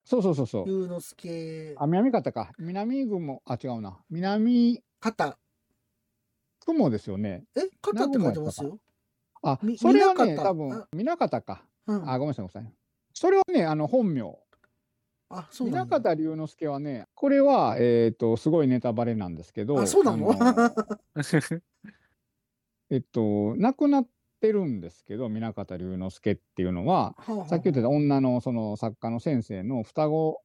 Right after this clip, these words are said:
Speaker 1: えっと、
Speaker 2: 作家。
Speaker 1: 弟がね、
Speaker 2: はいはい。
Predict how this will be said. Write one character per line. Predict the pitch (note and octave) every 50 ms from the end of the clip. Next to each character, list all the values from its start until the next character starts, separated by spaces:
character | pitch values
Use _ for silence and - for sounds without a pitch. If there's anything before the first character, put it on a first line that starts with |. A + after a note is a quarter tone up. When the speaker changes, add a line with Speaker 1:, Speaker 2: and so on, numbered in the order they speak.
| _ -
Speaker 1:
え | A3+ C3
っ | A#2
と、 | - B3 B3+ B2 A#2 A#2 A2+ A2+ G#2+ -
Speaker 2:
作 | - B3+ C#4
家。 | C4+ F4+ F4+
Speaker 1:
弟 | F4 F4 D#4+ D4
が | C#4 C4
ね、 | A#3+ A#3 A#3+ - _ _ _ _ _ _ _ _ _ _ -
Speaker 2:
は | B3+ A#3+
い | A3
は | E3 D3+ D3+ C#3+
い。 | C3+